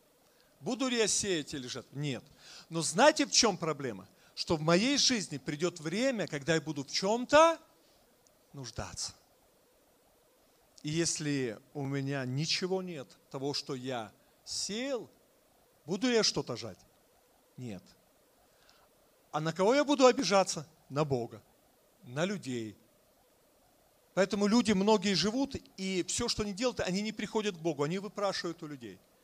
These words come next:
они манипулируют людьми. Вместо того, чтобы приходить к Богу, и Бог будет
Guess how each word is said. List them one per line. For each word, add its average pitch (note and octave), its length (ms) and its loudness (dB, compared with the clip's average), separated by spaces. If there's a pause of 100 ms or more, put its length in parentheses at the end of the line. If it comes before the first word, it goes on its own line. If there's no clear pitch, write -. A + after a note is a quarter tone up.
(100)
они E3+ 180 -2
манипулируют F#3 680 -4
людьми. B2+ 380 -14 (1500)
Вместо C#3 340 -6
того, D3 300 -8
чтобы A#2+ 320 -8
приходить B2 560 -14
к A#2+ 40 -20
Богу, A2 300 -10 (160)
и A#2+ 120 -16
Бог G#2 180 -14
будет G2+ 260 -14